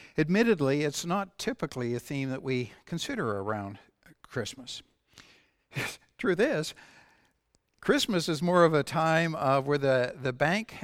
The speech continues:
accounts start bleeding red. Uh, rather than investing, it's a lot of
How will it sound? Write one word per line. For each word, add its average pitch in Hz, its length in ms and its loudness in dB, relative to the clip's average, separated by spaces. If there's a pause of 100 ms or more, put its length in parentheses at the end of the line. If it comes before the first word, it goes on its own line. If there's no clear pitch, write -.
accounts 135 520 -2
start 147 460 0
bleeding 143 400 -2
red. 131 440 0 (420)
Uh, 143 160 -2
rather 165 360 4
than 139 260 0
investing, 131 640 -2
it's 139 200 -4
a 147 100 -2
lot 143 260 2
of 123 120 -4